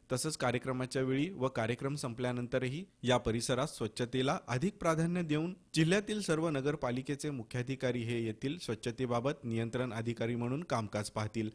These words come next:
तर त्यांच्या अधीनस्थ सफाई कर्मचारी हे इथं नियुक्त करण्यात येतील, असं जिल्हाधिकारी कुमार आशीर्वाद यांनी सांगितलं. पोलीस अधीक्षक सर देशपांडे यांनी कायदा व सुव्यवस्था अबाधित ठेवण्यासाठी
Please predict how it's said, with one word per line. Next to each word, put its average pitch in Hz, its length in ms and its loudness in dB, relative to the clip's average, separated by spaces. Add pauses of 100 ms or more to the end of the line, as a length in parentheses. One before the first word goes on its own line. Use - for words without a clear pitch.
(300)
तर 143 100 4
त्यांच्या 127 480 2
अधीनस्थ 127 500 -2
सफाई 127 460 0
कर्मचारी 120 580 0
हे 131 180 2
इथं 127 360 0 (320)
नियुक्त 175 440 6 (100)
करण्यात 135 340 2
येतील, 113 320 0 (100)
असं 117 200 2
जिल्हाधिकारी 127 680 0
कुमार 123 340 0
आशीर्वाद 139 540 -2
यांनी 113 220 0
सांगितलं. 107 520 -2 (260)
पोलीस 185 320 6
अधीक्षक 175 520 -2
सर 127 180 2
देशपांडे 120 640 0
यांनी 117 260 2
कायदा 117 380 2
व 110 160 2
सुव्यवस्था 127 600 0
अबाधित 120 500 0
ठेवण्यासाठी 127 640 -2